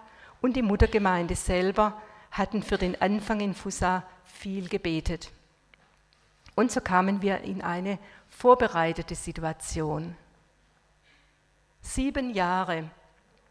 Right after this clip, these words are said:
waren wir dann dort am gleichen Platz und erlebten, wie Gott mit uns und trotz uns seine Gemeinde baut.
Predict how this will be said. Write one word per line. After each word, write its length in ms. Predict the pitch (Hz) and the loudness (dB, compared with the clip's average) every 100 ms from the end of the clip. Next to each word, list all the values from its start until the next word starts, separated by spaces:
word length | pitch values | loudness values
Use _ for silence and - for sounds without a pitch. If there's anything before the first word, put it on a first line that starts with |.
| - | -10
waren 420 | 165 202 165 190 185 | 0 0 2 0 2
wir 100 | 196 | 2
dann 240 | 185 175 | 2 4
dort 280 | 175 175 - | 2 2 2
am 140 | 185 | 0
gleichen 420 | 180 175 185 214 | 0 0 0 -2
Platz 460 | 202 165 175 - - - - - - | 0 0 0 -8 -12 -14 -20 -16 -4
und 180 | 220 214 | 0 2
erlebten, 540 | 185 196 220 - 233 | 4 4 2 0 -2
wie 80 | 214 | 4
Gott 300 | 208 208 208 | 4 4 0
mit 200 | 226 - | -2 2
uns 540 | 254 254 240 - - - - _ _ _ - | 2 2 -2 -8 -14 -18 -20 _ _ _ -10
und 180 | 175 | -2
trotz 280 | - 208 208 | 2 2 2
uns 500 | - 208 202 - - - - _ _ - | -4 -4 -4 -8 -12 -14 -16 _ _ -14
seine 360 | - 170 170 | -8 -6 -6
Gemeinde 500 | 175 165 160 165 170 | -8 -6 -6 -6 -8
baut. 400 | - 143 151 - | -8 -8 -8 -6